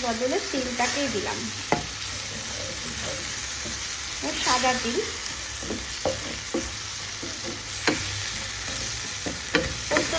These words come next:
দিলেও আরও একটু গ্রেভি হবে, আর একটু টেস্টি হবে, তো আমি শুধু এটা দিয়ে দেখি। যে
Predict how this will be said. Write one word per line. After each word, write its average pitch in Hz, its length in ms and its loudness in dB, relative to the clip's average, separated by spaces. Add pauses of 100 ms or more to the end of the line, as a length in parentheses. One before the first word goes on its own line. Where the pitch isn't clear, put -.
দিলেও 330 260 8
আরও 294 160 8
একটু - 180 0 (140)
গ্রেভি 285 280 8 (100)
হবে, 277 220 8
আর 262 140 6
একটু - 160 0 (100)
টেস্টি 269 420 2
হবে, 233 180 4 (540)
তো - 140 0
আমি 285 180 4
শুধু 285 240 0
এটা 247 220 2
দিয়ে 262 200 6
দেখি। 233 240 0 (2500)
যে 285 80 -2